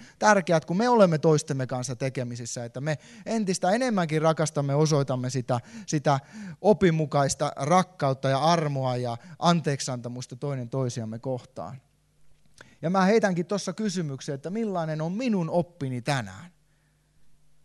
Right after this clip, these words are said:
Millainen on minun oppini tänään? Millainen on sinun oppisi tänään? Miten se näkyy arjessa? Miten, miten, miten se näkyy sinun elämässäsi kaikessa?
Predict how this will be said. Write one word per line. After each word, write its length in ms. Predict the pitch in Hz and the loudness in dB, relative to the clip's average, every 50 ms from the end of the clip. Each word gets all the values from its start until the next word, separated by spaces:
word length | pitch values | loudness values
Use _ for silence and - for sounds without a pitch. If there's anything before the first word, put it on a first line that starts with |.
| _ _ _ _ - | _ _ _ _ -2
Millainen 480 | 208 262 247 220 175 156 147 151 156 | 0 2 2 2 2 0 0 0 -2
on 100 | 170 180 | -2 -2
minun 400 | 202 254 277 226 185 151 139 131 - | -4 -4 -4 -4 -4 -4 -4 -4 -4
oppini 440 | 139 127 - _ _ 127 113 113 107 | -6 -6 -6 _ _ -8 -6 -6 -6
tänään? 260 | 104 110 110 113 135 | -8 -8 -8 -4 -2
Millainen 420 | 196 226 214 196 175 170 165 165 | -2 0 0 0 0 -2 -2 -4
on 100 | 170 170 | -4 -4
sinun 420 | 165 - - 269 247 214 165 135 113 | -4 -4 -6 -4 -4 -4 -4 -4 -2
oppisi 480 | 127 139 131 - _ - 123 - 113 | -4 -4 -4 -6 _ -12 -10 -10 -10
tänään? 480 | 101 - 117 107 98 90 76 - 143 - _ _ _ _ _ _ _ _ _ _ _ _ | -10 -10 -10 -10 -10 -12 -16 -18 -20 -20 _ _ _ _ _ _ _ _ _ _ _ _
Miten 320 | 170 220 247 - 202 185 170 | -4 -4 -2 0 0 -2 -2
se 120 | 165 175 | -2 -2
näkyy 500 | 185 214 220 208 - 190 170 170 175 185 | -2 -2 -2 -2 -2 -2 0 2 2 2
arjessa? 380 | 185 170 165 139 131 127 - 139 | 2 2 0 -2 -2 -4 -4 -4
Miten, 380 | 175 220 208 - 202 180 175 - | -4 -4 0 0 0 -2 -2 -2
miten, 440 | 190 226 220 - 202 185 175 165 190 | -4 -4 -2 0 -2 -2 -2 -4 -6
miten 240 | 214 - 214 196 | -4 -2 -2 -2
se 120 | - 185 180 | -2 -2 -2
näkyy 400 | 196 220 220 - - 185 165 156 | 0 0 0 0 0 -2 -2 -2
sinun 240 | 147 143 147 147 160 | -2 -4 -4 -2 -2
elämässäsi 720 | 165 160 147 131 120 120 123 - - 120 117 - 123 127 | 0 0 0 0 -2 -4 -8 -8 -10 -10 -8 -10 -10 -4
kaikessa? 760 | - 185 180 170 147 135 - 107 120 - - - - 92 | 0 2 2 2 2 0 -4 -8 -8 -8 -8 -8 -10 -12